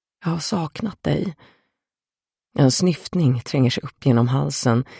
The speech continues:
när hans händer greppar tag om henne och vänder henne ett halvt varv.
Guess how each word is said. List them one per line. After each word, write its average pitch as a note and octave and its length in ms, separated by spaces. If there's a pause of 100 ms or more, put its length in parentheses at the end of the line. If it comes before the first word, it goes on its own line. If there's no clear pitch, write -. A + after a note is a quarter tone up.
(180)
när - 80
hans B2 180
händer C#3 680
greppar - 360
tag B2 340
om C3+ 160
henne D3+ 220 (380)
och C#3 140
vänder C#3 280
henne C#3 340 (200)
ett D#3+ 100
halvt - 520
varv. - 360